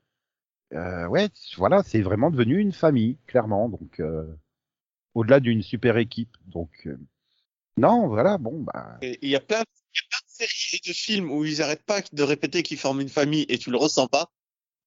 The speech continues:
Speaker 2: Autant là, ils le disaient pas et tu le ressentais de fou, quoi.
Speaker 1: Oui.
Speaker 2: C'est, euh,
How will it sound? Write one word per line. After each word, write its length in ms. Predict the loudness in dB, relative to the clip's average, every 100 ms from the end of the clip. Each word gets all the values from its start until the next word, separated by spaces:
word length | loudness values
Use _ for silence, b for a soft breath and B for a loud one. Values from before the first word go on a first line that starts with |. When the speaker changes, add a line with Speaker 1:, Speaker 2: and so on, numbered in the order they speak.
| 0
Speaker 2:
Autant 320 | 2 6 6
là, 120 | 6
ils 120 | 6 2
le 80 |
disaient 360 | -2 -2 -2 -2
pas 240 | 2 0 0 _ _ -12
et 80 |
tu 140 | -10 -4
le 80 | -2
ressentais 520 | 0 0 -2 -4 -8
de 100 | -10
fou, 200 | -14 -20 -20
quoi. 100 | -20 _ _ _ _ _ _ _ _ _ _ 4
Speaker 1:
Oui. 200 | 6 8
Speaker 2:
C'est, 320 | 6 4 4
euh, 140 | 4